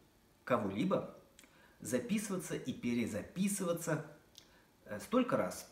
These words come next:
пока он не будет готов показать эту запись вам, э, родителю или педагогу. Возможно, это будет не в один день. Не надо настаивать, но надо дать ему, эм,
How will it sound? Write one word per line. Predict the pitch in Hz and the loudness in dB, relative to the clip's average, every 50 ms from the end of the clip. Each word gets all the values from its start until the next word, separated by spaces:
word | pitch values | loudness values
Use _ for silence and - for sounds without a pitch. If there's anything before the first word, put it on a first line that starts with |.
| - - | -4 -2
пока | 123 - - 151 170 180 - - | 0 2 6 6 6 6 6 2
он | - 170 170 156 | 0 2 4 4
не | 135 131 | 4 2
будет | 113 113 139 131 127 107 | 2 0 0 0 0 2
готов | 101 113 104 - 151 156 160 156 - | 2 2 2 4 4 4 4 2 -2
показать | - 107 101 113 107 131 131 - - | -4 -2 -2 0 2 4 2 2 2
эту | 104 - 110 | -4 -6 -4
запись | 104 110 127 127 - 107 98 - - | 2 4 4 4 4 2 -6 -6 -2
вам, | 98 107 123 147 170 175 175 165 - - - - - - - - - - - - - | 4 6 8 8 8 8 4 0 -2 -10 -16 -18 -20 -20 -20 -20 -20 -20 -20 -20 -12
э, | - 87 90 90 85 | -8 -4 -4 -4 -4
родителю | 82 90 90 87 90 113 147 143 143 139 123 120 | -4 -6 -6 -4 -2 -2 -2 0 0 0 2 2
или | 107 98 | 2 0
педагогу. | 98 98 101 92 90 85 85 87 104 123 143 143 135 120 117 - - - - - - - - _ - - - - _ - _ - - - - - - - | -2 -2 -2 -2 -2 -2 0 2 4 4 4 4 2 0 -2 -4 -10 -14 -20 -20 -20 -20 -20 _ -20 -20 -20 -20 _ -20 _ -20 -20 -20 -18 -18 -16 -14
Возможно, | - 123 - 147 147 147 147 180 220 - 180 190 196 175 - | -4 2 4 4 4 6 6 6 6 6 6 4 2 2 2
это | 160 156 151 147 131 | 0 0 2 2 2
будет | - 151 151 143 143 - - - - - - - - - - - | 2 2 2 2 2 0 -2 -10 -12 -14 -16 -18 -20 -20 -20 -14
не | - 143 139 - - 139 139 143 143 147 151 156 165 160 | -10 -8 -6 -6 -4 -4 -2 -2 0 0 2 2 4 6
в | |
один | 170 165 110 110 101 98 92 | 6 6 6 6 2 0 2
день. | 98 113 131 139 - - - - - - - - - - - - - - - - - - - _ _ | 2 0 0 0 -2 -8 -14 -20 -20 -20 -20 -20 -20 -20 -20 -20 -20 -20 -20 -20 -20 -20 -20 _ _
Не | - 127 139 | -4 0 2
надо | 151 170 185 190 175 175 - - - - | 4 6 6 6 6 4 4 2 0 0
настаивать, | 117 120 120 - - - - 98 101 - - - - - - - - - - - - - - - - - | 0 0 2 0 0 0 2 2 2 0 -2 -6 -10 -12 -12 -14 -14 -16 -18 -20 -20 -20 -20 -20 -20 -12
но | - 107 113 | -8 -4 0
надо | 127 156 170 156 147 | 2 2 2 0 0
дать | 139 - 143 - - - 131 | 0 2 2 2 0 0 -2
ему, | 127 123 135 147 160 156 156 - - - - - - - _ - - - - - | 0 2 2 2 2 2 0 -4 -10 -16 -20 -20 -20 -20 _ -20 -20 -20 -20 -18
эм, | - 95 95 95 98 95 95 92 92 92 90 90 90 90 87 | -14 -10 -8 -6 -6 -4 -4 -4 -2 -2 -2 -2 -4 -6 -8